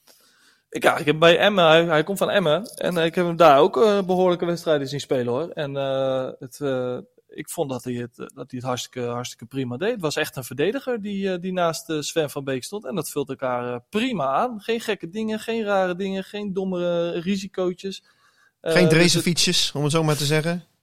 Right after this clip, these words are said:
Speaker 1: Ja, ik vind dat te ver gaan voor Drezefiets, want die heeft ook heel veel goede wedstrijden gespeeld. Alleen, ja, net even wat, eh, meer soberder. Soberder, zeg je dat zo? Is dat een goed woord?
Speaker 2: Ja, ja, ja, ik denk het wel. Ja, kijk, eh, hij,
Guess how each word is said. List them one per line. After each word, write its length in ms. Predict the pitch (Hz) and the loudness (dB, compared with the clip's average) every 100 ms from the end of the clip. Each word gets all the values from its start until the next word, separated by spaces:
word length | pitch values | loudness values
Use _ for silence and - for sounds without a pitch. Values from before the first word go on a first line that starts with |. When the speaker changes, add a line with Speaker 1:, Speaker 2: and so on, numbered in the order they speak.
| _ | _
Speaker 1:
Ja, 300 | - 127 135 | -2 4 6
ik 120 | 151 | 6
vind 160 | - 180 | 2 -2
dat 220 | 196 196 | -2 -2
te 60 | 208 | -2
ver 260 | 220 208 | 4 6
gaan 240 | 185 175 185 | 8 6 4
voor 120 | 160 | 0
Drezefiets, 440 | 151 151 147 170 170 | 0 2 0 -6 -6
want 120 | 143 | -4
die 80 | 147 | -4
heeft 140 | 143 | -2
ook 140 | 156 | -4
heel 140 | 147 151 | 0 -2
veel 100 | 143 | -2
goede 280 | - 175 135 | -4 -2 -2
wedstrijden 400 | 131 - 127 123 | -6 -6 -6 -6
gespeeld. 420 | - 131 160 - | -8 -6 -6 -10
Alleen, 340 | - 165 175 160 | 0 6 6 6
ja, 400 | 180 123 139 185 | 4 2 0 -2
net 240 | 208 262 | 0 2
even 180 | 156 - | 0 -4
wat, 220 | 131 123 | -6 -4
eh, 140 | 143 131 | -4 -2
meer 240 | 160 156 | -2 -2
soberder. 720 | - 147 160 196 208 196 170 _ | 0 2 2 2 0 -2 -6 _
Soberder, 500 | - 165 185 220 180 | -2 -2 0 -4 -6
zeg 140 | 202 | -8
je 60 | 214 | -10
dat 120 | 220 | -8
zo? 220 | 233 247 | -6 -6
Is 100 | 233 | -8
dat 100 | 190 | -10
een 60 | 190 | -10
goed 160 | - | -10
woord? 140 | 190 226 | -8 -4
Speaker 2:
Ja, 140 | 214 | -2
ja, 320 | 131 139 110 | 0 0 -2
ja, 260 | 95 135 85 | -2 -2 -4
ik 160 | 131 107 | -6 -6
denk 140 | 123 | -6
het 100 | 104 | -6
wel. 220 | 101 95 92 | -6 -8 -6
Ja, 240 | 139 147 | -6 -4
kijk, 240 | 107 120 120 | -2 -2 0
eh, 180 | 147 147 131 - 127 | 0 0 -4 -10 -4
hij, 280 | 143 147 | -2 -2